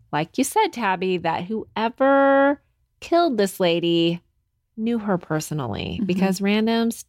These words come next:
Speaker 1: don't usually just go around stabbing you fifty-two times and leave a knife in your eyeball.
Speaker 2: I,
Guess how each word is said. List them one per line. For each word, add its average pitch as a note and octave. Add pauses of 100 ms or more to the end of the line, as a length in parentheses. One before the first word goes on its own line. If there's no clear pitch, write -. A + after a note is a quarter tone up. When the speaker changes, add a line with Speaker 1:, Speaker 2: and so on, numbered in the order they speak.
Speaker 1:
don't F3
usually E3
just F3+
go D#3+
around F#3
stabbing B3
you F3 (400)
fifty-two C4
times B3
and A#3
leave A#3+
a A#3
knife A#3+ (680)
in B3
your B3
eyeball. F3 (1040)
Speaker 2:
I, F#3+